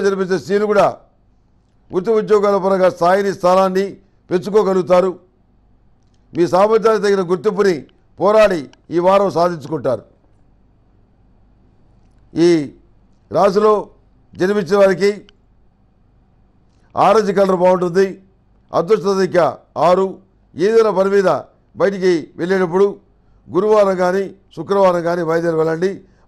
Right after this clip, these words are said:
మంచి ఫలితాలు సంప్రాప్తిస్తాయి. ప్రతిరోజు ప్రతినిత్యం ఈ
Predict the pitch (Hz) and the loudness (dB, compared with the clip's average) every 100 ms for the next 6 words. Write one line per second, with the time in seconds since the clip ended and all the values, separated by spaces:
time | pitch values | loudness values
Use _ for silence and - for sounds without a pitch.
0 | - 185 190 180 165 170 127 143 143 131 | -4 -2 0 0 2 0 0 -2 -2 -4
1 | 117 - 104 - _ _ _ _ _ _ | -6 -10 -10 -12 _ _ _ _ _ _
2 | _ _ - 165 202 220 220 202 196 214 | _ _ -6 -2 4 4 4 0 0 0
3 | 143 220 214 - _ _ _ _ _ _ | 2 0 0 -6 _ _ _ _ _ _
4 | _ _ _ _ _ _ _ _ - 170 | _ _ _ _ _ _ _ _ -2 0